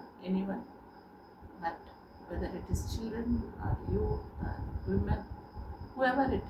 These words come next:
is, మరి బాగా జ్ఞాపకం చేసుకోండి. మనము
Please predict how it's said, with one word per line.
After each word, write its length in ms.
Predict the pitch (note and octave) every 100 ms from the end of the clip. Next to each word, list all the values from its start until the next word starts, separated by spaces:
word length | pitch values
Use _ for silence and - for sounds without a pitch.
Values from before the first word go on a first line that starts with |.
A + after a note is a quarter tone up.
| -
is, 100 | - - - - - - - - - - - - - -
మరి 220 | F3 F3 F3+ F#3
బాగా 240 | F#3 G#3+ -
జ్ఞాపకం 480 | F3+ - - - -
చేసుకోండి. 500 | - - - - - - - - - - - - - - - -
మనము 280 | E3+ E3+ -